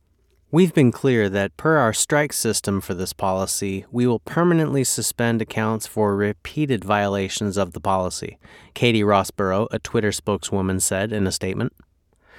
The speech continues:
Greene posted about her suspension on Facebook, where she has about as many followers as her Twitter account had. "The Silicon Valley cartel finally pulled the trigger," she wrote.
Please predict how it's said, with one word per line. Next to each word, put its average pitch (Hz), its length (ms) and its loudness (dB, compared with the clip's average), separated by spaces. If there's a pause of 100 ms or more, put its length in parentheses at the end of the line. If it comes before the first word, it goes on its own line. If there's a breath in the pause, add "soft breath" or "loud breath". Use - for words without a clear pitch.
(340 loud breath)
Greene 220 220 2
posted 202 360 2
about 127 260 2
her 117 100 2
suspension 123 580 -2
on 101 160 0
Facebook, 87 640 -4
where 110 300 0
she 110 220 -4
has 117 340 2
about 156 260 0
as 135 140 2
many 135 200 4
followers 113 600 2
as 98 180 0
her 98 80 -6
Twitter 131 320 -2
account 85 360 -4
had. - 280 -8 (600 loud breath)
"The 104 100 0
Silicon 170 500 6
Valley 143 380 6
cartel 147 720 2
finally 185 640 4
pulled 170 400 0
the 185 80 0
trigger," 90 580 0
she - 220 -8
wrote. 82 320 -4